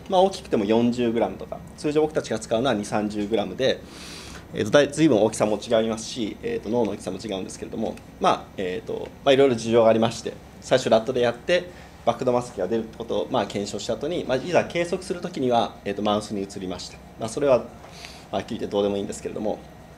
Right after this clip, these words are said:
今ここにマウスが、まあ、つながれています。まあ、頭蓋骨に、えーと、金属を、まあ、固定して、まあ、直接ですね、脳計測する時に頭が全く動かないようにガチガチに固めた上で、この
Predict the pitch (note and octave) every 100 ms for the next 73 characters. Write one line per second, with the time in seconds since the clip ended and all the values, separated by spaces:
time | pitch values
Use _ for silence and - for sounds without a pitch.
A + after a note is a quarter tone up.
0 | - - - - - - - - - G3
1 | E3 - C#3+ C3 C#3 E3 - F3+ F3 -
2 | - - - - E3 E3 C3 A2+ G#2 G2
3 | F#2+ - - - - - - - - -
4 | C#3 C3 D3 D3 C3+ - C3 D3+ D3 -
5 | G#2+ G#2+ C#3 A2 G2+ G2+ G2+ F#2+ F#2 A2+
6 | - G2 G#2 - - E3+ D#3+ - - -
7 | - D3+ - - - A#2+ G2 - G2 -
8 | - B2 A#2+ C3 - - G2+ G#2+ G#2+ B2
9 | A2 - G#2+ B2+ F#2+ F2+ - G#2+ G#2+ C#3
10 | B2 - C3 G#2 F2 F#2 - - C3 -
11 | B2 C3+ D3 D3+ E3 E3 D#3+ A#2+ A#2 -
12 | - - - - - - A2+ A2 -